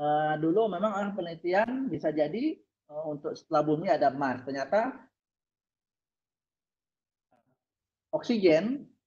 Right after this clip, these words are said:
dan tidak memungkinkan kita untuk bisa di sana. Karena hanya nol koma lima belas,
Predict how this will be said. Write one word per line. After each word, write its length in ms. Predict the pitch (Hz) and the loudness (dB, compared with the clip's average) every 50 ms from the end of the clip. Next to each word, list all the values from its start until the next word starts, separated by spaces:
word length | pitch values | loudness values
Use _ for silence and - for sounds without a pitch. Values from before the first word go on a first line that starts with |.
| _ _ _ _ _ _ _ _ _ _ _ _ _ _ _ _ _ | _ _ _ _ _ _ _ _ _ _ _ _ _ _ _ _ _
dan 260 | 135 135 135 139 143 147 147 147 147 147 147 139 135 - _ _ _ _ _ _ _ _ _ _ _ _ _ _ _ _ _ _ _ _ _ _ _ | -20 -12 -10 -6 -4 -4 -4 -4 -4 -6 -8 -10 -12 -14 _ _ _ _ _ _ _ _ _ _ _ _ _ _ _ _ _ _ _ _ _ _ _
tidak 260 | 196 202 202 214 - 185 | -14 -8 -4 -4 -4 -2
memungkinkan 800 | 190 196 196 196 180 - 233 226 220 220 220 180 156 143 131 - | 0 0 0 0 2 6 6 6 6 6 6 4 4 2 0 -4
kita 320 | - 147 147 - 165 147 143 | -4 -6 -2 0 0 2 2
untuk 480 | 143 135 - - 139 135 - - - _ _ _ _ _ _ _ - | 0 -2 0 0 0 0 0 -2 -8 _ _ _ _ _ _ _ -20
bisa 400 | 143 139 - 170 170 175 185 180 | -20 -6 0 2 2 2 2 0
di 160 | 151 143 131 | -2 -4 -4
sana. 480 | - 139 120 123 117 107 101 98 104 - _ _ _ _ _ _ _ _ _ _ | -4 -4 -2 -2 -2 -4 -4 -6 -10 -14 _ _ _ _ _ _ _ _ _ _
Karena 200 | - 131 156 165 | -6 -4 -2 0
hanya 240 | 160 147 147 151 156 | 0 0 0 0 0
nol 320 | 151 151 175 190 214 - - | 0 0 2 2 2 2 0
koma 320 | - 156 147 151 151 151 | 0 -2 0 2 2 2
lima 240 | 147 143 135 127 127 | 0 0 -2 -2 2
belas, 400 | 151 180 226 254 - - - | 4 4 4 4 0 -8 -18